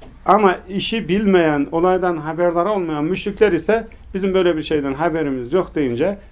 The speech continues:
Allah Azze ve Celle'nin takdiriyle başlarından uzaklaşıp gidiyor müşrikler.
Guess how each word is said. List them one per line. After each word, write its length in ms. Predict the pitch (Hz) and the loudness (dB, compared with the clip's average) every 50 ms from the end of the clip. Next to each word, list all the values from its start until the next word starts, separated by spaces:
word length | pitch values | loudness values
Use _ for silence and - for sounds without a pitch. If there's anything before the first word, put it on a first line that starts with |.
| - - - | -20 -8 -4
Allah 260 | 156 175 180 165 147 | -2 0 0 0 -2
Azze 260 | 143 139 131 135 135 127 | -2 -4 -6 -6 -6 -6
ve 100 | 123 120 | -4 -4
Celle'nin 320 | 135 160 151 139 127 117 | -2 -2 -2 -2 -4 -4
takdiriyle 600 | - 151 156 156 - 175 170 170 147 131 143 - - - - - - - - - - - - - - - - - - - - - - - | -4 -4 -4 -4 -4 -4 -2 -2 -2 -2 -4 -6 -8 -12 -18 -20 -20 -20 -20 -20 -20 -20 -20 -20 -20 -20 -20 -20 -20 -20 -20 -20 -20 -2
başlarından 640 | 151 165 190 - - - 151 139 127 123 127 127 - | 2 2 2 2 2 0 0 0 0 -4 -6 -4 -2
uzaklaşıp 480 | 175 170 175 160 156 156 156 190 196 156 | 0 0 0 0 0 -2 -4 -4 -6 -6
gidiyor 200 | 151 139 135 123 | -4 -2 -2 -2
müşrikler. 460 | 117 120 113 - 113 - - 98 - | -2 -4 -6 -8 -10 -10 -10 -10 -10